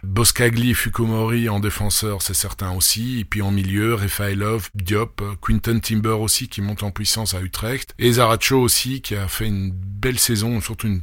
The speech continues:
super fin de saison avec Atlético Mineiro qui devrait prendre encore plus de stature la, la saison prochaine, et en attaquant, bah, là que Laborde. Et donc je vendrai quand même les autres, et avec le produit des ventes, je prendrai des valeurs sûres avec des gros L quinze, L quarante,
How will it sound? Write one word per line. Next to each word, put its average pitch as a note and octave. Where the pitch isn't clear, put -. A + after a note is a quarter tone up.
super -
fin A#2
de G#2
saison A2+
avec G#2
Atlético A2
Mineiro G#2+
qui G2+
devrait G2+
prendre G#2+
encore G2+
plus A#2
de G2+
stature A#2
la, F#2+
la G2+
saison A2
prochaine, C3
et G#2
en G#2
attaquant, A2+
bah, G#2+
là A2+
que G#2
Laborde. G2
Et -
donc B2
je G#2
vendrai C#3
quand C3+
même D3+
les B2+
autres, A#2
et A#2+
avec A2
le A2+
produit C3
des C3
ventes, A#2+
je -
prendrai A#2
des A#2
valeurs A#2
sûres C3+
avec G#2
des G#2+
gros A#2
L A2
quinze, A#2+
L G2
quarante, G#2+